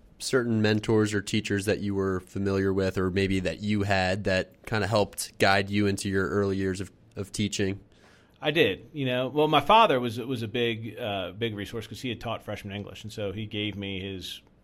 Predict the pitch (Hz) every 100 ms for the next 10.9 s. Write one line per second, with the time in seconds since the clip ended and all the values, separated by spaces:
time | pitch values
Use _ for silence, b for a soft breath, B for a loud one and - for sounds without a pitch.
0 | _ 113 104 107 107 113 95 104 101 101
1 | 98 98 - 107 101 104 98 101 - b
2 | b b b b - 113 104 101 113 110
3 | 104 95 107 104 98 101 107 107 - 104
4 | - - - 127 101 95 95 b b b
5 | _ _ _ _ _ - - - 131 107
6 | 104 98 110 101 98 B B B B -
7 | 131 107 98 - 107 98 92 92 92 90
8 | - 117 101 95 92 90 87 - b b
9 | b b b b b b b b b _
10 | 131 101 - - 127 120 113 113